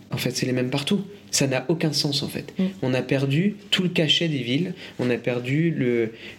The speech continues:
Speaker 1: le, la singularité, c'est ce que je disais tout à l'heure. On a perdu tout ça, et il faut recultiver ça. C'est un peu bizarre ce que je vais dire, mais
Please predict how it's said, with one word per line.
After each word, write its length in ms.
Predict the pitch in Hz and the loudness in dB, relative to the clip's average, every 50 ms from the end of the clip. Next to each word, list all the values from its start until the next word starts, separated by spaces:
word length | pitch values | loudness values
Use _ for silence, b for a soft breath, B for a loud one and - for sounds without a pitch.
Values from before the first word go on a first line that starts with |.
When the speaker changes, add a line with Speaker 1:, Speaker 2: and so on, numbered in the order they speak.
| B - | B -2
Speaker 1:
le, 180 | 131 120 117 | 0 0 2
la 220 | - - 123 117 110 | 2 2 0 0 0
singularité, 720 | - - 139 139 135 143 139 135 123 123 131 131 - 208 | 2 2 2 4 4 4 4 2 2 0 -2 0 0 0
c'est 140 | 208 - 139 | 0 2 0
ce 80 | 139 | 0
que 100 | - 131 | 0 0
je 60 | 120 117 | -2 0
disais 240 | 123 120 123 120 | -2 -2 -2 -2
tout 200 | - - - - | -2 -2 0 0
à 60 | 117 117 | 2 2
l'heure. 180 | 131 156 170 - - | 2 0 0 0 0
On 100 | 139 147 | 2 2
a 60 | 147 | 2
perdu 340 | 143 147 165 165 165 202 226 | 2 2 2 2 2 0 0
tout 140 | 220 190 170 | 0 0 -2
ça, 220 | - - 165 156 151 - - - | 0 0 0 -2 -2 -6 -8 -2
et 160 | - 123 123 | 0 0 2
il 80 | 120 | 0
faut 240 | 120 - - 160 143 | -2 0 0 0 2
recultiver 640 | 127 123 151 151 151 - 160 143 - - 143 135 135 | 2 2 0 0 0 0 -2 -2 0 0 0 2 2
ça. 300 | 135 - 196 196 196 B B B B B B B | 2 2 0 0 0 B B B B B B B
C'est 160 | - - 156 | 0 2 2
un 80 | 147 139 | 2 2
peu 160 | 139 151 151 | 2 0 0
bizarre 340 | 147 147 151 156 196 202 196 | 2 2 2 2 2 2 0
ce 80 | - | -2
que 100 | - 156 | -4 -2
je 80 | 135 131 | -2 -2
vais 120 | 131 127 | -2 -4
dire, 200 | 123 131 139 139 | -2 0 0 0
mais 260 | 131 123 117 110 107 | 2 2 2 2 2